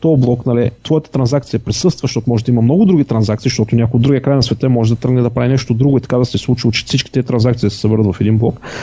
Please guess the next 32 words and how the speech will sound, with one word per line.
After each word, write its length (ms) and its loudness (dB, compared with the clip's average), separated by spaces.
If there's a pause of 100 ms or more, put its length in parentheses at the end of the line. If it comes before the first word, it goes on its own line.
(140)
Нали, 100 2
просто 260 0
проверяваш 420 2
дали, 280 2 (460)
а, 240 0
твоята 300 0
транзакция, 460 -2
която 240 -2
има 100 2
уникално 400 0
I 180 2
D, 220 0
всъщност 320 -4
присъства 640 -4
в 180 4
блока, 320 2
че 140 -2
статуса 520 -2
е 60 0
окей, 340 2
тогава 280 2
вече 220 0
можеш 180 2
да 60 -2
пот-, 200 -4
да 200 2
информираш 440 0
потребителя, 480 2
„Да, 140 2
всичко 320 -4
мина 220 4
успешно“. 400 -4